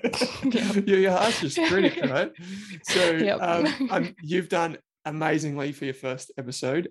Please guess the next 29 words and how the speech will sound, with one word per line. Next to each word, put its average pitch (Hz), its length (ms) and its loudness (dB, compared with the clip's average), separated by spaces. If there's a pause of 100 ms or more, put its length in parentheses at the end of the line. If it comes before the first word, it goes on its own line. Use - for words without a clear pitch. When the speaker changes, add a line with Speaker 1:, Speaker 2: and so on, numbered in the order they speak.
Speaker 1:
And, 123 340 -4
um, 123 440 -4
yeah, 180 220 0
Speaker 2:
Yay. 262 100 -8 (420)
Speaker 1:
you - 80 -8
got 160 160 0
the 151 80 2
audio 175 320 4
down. 156 440 -2
We 156 100 -4
didn't 170 120 -2
even 147 140 -2
have 143 220 -4
to 139 100 -6
adjust 135 340 -8
your 143 180 -8
audio 170 300 2
or 156 140 0
your 127 120 -6
video 156 380 0
for 165 280 -2
you. 165 300 0
Speaker 2:
<laughs> - 60 -4 (520)
Speaker 1:
Um, 143 300 -2 (320)
Speaker 2:
Got 202 160 0
it 190 80 -6
down. 185 460 -2
<laughs> 311 160 -2
Speaker 1:
yeah, - 420 -4